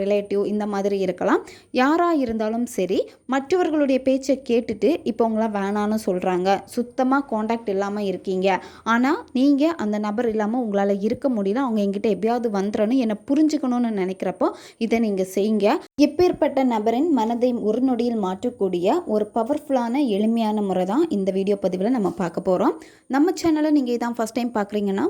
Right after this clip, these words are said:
மறக்காம சப்ஸ்கிரைப் பண்ணிக்கோங்க. பக்கத்துல இருக்கக்கூடிய பெல் பட்டனையும் கிளிக் பண்ணிக்கோங்க. அப்பதான் நம்ம சேனல்ல போடக்கூடிய புது புது டெக்னிக்ஸ் எல்லாமே உங்களுக்கு உடனுக்குடன் நோட்டிஃபிகேஷன்ல வந்துகிட்டே இருக்கும். இன்னொரு முக்கியமான விஷயம் கூட இருக்கு. நம்மளுடைய சேனல்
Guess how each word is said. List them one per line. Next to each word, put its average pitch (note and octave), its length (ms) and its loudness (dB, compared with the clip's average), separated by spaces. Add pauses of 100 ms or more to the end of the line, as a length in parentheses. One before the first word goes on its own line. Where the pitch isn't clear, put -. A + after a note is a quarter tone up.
(100)
மறக்காம A3 460 -2
சப்ஸ்கிரைப் G#3+ 380 -4
பண்ணிக்கோங்க. F#3+ 360 -2 (160)
பக்கத்துல C4 340 0
இருக்கக்கூடிய G3 460 -2
பெல் G#3 200 2
பட்டனையும் G3 360 0
கிளிக் - 220 -4
பண்ணிக்கோங்க. F3+ 400 -2 (440)
அப்பதான் D#4+ 380 2
நம்ம C4+ 240 2
சேனல்ல D4+ 340 2 (120)
போடக்கூடிய C4+ 400 0 (100)
புது C#4+ 240 -2
புது C#4+ 140 -2 (100)
டெக்னிக்ஸ் A#3+ 400 -4
எல்லாமே A3+ 320 2
உங்களுக்கு G#3+ 300 0
உடனுக்குடன் B3 500 0
நோட்டிஃபிகேஷன்ல G#3 640 -2
வந்துகிட்டே F#3+ 400 0 (180)
இருக்கும். F3 340 0 (200)
இன்னொரு F4+ 280 4
முக்கியமான C4+ 500 2
விஷயம் A3+ 360 -4
கூட G#3 120 2 (120)
இருக்கு. F#3+ 240 -4 (240)
நம்மளுடைய D#4+ 400 2 (160)
சேனல் C4+ 360 0